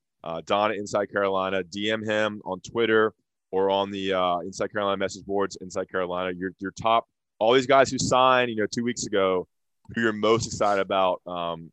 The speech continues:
as a Tar Heel now. So I, I'm really excited 'cause I think I can create a lot of discussion there. Um, we're gonna bring on Brian here in a bit to talk about Tayon Holloway and Tyshawn Chapman, their game, their recruitment, Dre Bly,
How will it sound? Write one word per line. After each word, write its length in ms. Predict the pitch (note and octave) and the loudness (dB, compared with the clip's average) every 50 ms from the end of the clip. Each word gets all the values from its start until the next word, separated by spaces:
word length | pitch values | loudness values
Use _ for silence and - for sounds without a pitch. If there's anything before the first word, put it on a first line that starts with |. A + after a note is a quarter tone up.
| - - | -8 -6
as 140 | F#2 F#2 F#2 | -4 -4 -4
a 80 | F2+ | -4
Tar 320 | - - - F#2 F#2+ F#2 E2+ | -6 -4 0 2 2 2 0
Heel 220 | E2+ F2+ E2 D#2+ | -2 -4 -6 -6
now. 260 | E2 D#2+ D#2+ D#2+ D#2 | -6 -8 -8 -8 -8
So 140 | - - E2+ | -8 -8 -8
I, 200 | C#2+ - D#2 E2+ | -8 -10 -10 -12
I'm 100 | G2 A2 | -8 -4
really 220 | A#2+ B2 A#2 G#2 | -2 2 2 2
excited 320 | F#2+ F2 E2 G2 F#2 F#2 G#2 | 2 0 0 -2 -2 -2 -2
'cause 100 | G#2+ A#2 | -2 -2
I 40 | A2+ | -2
think 180 | - A2+ G#2+ | -2 -4 -8
I 60 | F#2 | -8
can 100 | D#2+ F#2 | -8 -10
create 200 | E2+ F#2+ G2 F2+ | -8 -6 -4 -4
a 40 | F2 | -4
lot 160 | E2+ F2 E2+ | -4 -4 -6
of 80 | D#2+ D#2+ | -6 -6
discussion 460 | D#2 - - - E2+ D#2+ - E2 D#2+ D#2+ | -8 -10 -8 -6 -8 -8 -8 -12 -14 -12
there. 220 | D#2+ D#2 D#2 D#2 _ _ _ _ _ _ _ - | -12 -10 -12 -12 _ _ _ _ _ _ _ -4
Um, 340 | G#2+ G#2+ G#2 G2+ F#2+ F#2+ E2+ | 0 2 2 2 2 -2 -4
we're 120 | F#2+ A2 B2+ | -4 0 0
gonna 100 | C3+ C3 | 0 0
bring 240 | A2+ B2+ C3+ C3+ | 0 0 0 2
on 180 | C3+ C3+ C3+ C3 | 4 4 2 2
Brian 360 | B2 B2 B2+ B2+ B2+ C3 B2+ | 4 4 4 4 4 2 0
here 160 | B2 B2+ B2+ | -2 -2 0
in 80 | B2 A#2+ | 0 -2
a 20 | |
bit 340 | G#2 F#2 A2 A2+ A#2+ A#2+ - _ _ _ _ _ _ | -2 2 4 4 4 4 4 _ _ _ _ _ _
to 60 | - | -8
talk 260 | - - A2+ A2 A2 - | 0 2 4 4 4 2
about 380 | A2+ A2+ A2 A2 G#2+ G2+ - _ _ _ _ _ _ - | 2 2 4 4 4 2 0 _ _ _ _ _ _ -8
Tayon 280 | - A#2+ A#2+ A#2+ A#2+ A2+ | -2 0 2 2 2 2
Holloway 480 | A2+ A2+ A2+ A2+ A2+ A2 A2 A2 G#2+ G2 | 0 2 4 4 4 4 4 2 2 0
and 80 | F#2+ | -2
Tyshawn 440 | - G#2 G2+ G2 - A#2 G#2+ G#2 - | -2 -2 -2 -2 -2 -2 -2 -2 -2
Chapman, 440 | - G#2 G#2+ G2+ G2 A2 G#2+ G#2+ G2 _ _ _ - - | 0 0 0 0 0 -4 -6 -6 -8 _ _ _ -10 -2
their 140 | - G2+ F#2+ | 0 0 0
game, 460 | F2+ E2 A2+ A2+ A#2+ B2 B2 B2 B2 | 2 2 0 2 2 2 0 0 0
their 140 | A2 G2 F2 | 0 -2 -2
recruitment, 600 | F2 E2+ - - A#2+ B2 B2 A2+ A2+ A2+ A#2 G#2 _ _ _ _ _ _ _ - | -2 -4 -4 -2 -2 -2 -2 0 -2 -2 -2 -2 _ _ _ _ _ _ _ -20
Dre 320 | - G#2 A2 A2 G#2+ G#2 F#2+ | -8 -2 2 2 2 2 0
Bly, 680 | E2 G2 G2+ G#2+ A2 A2+ A2+ A2+ A2+ A2+ A2+ A2+ A2 | -2 0 2 4 4 6 6 6 4 4 4 2 0